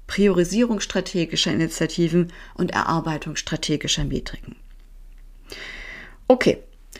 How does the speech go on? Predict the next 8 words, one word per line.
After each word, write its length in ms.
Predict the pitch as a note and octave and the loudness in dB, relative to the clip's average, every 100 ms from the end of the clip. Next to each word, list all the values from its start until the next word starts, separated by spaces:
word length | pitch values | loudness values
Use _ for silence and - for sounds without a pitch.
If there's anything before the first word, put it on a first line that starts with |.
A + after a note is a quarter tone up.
| - F#3+ | -6 4
also 100 | A#3+ | 6
wir 60 | |
haben 80 | B3 | 6
verstanden, 580 | C#4 B3 C4 F4+ F4 F#4+ - - - - | 4 2 2 4 2 0 -6 -20 -8 -4
das 160 | F#3+ | -4
Flywheel 640 | - G3+ F#3+ G#3 G#3+ G#3+ - | 0 4 6 4 2 2 0
ist 360 | - F#3 - - | -2 -4 -4 -2
ein 260 | F#3 F3+ | 4 4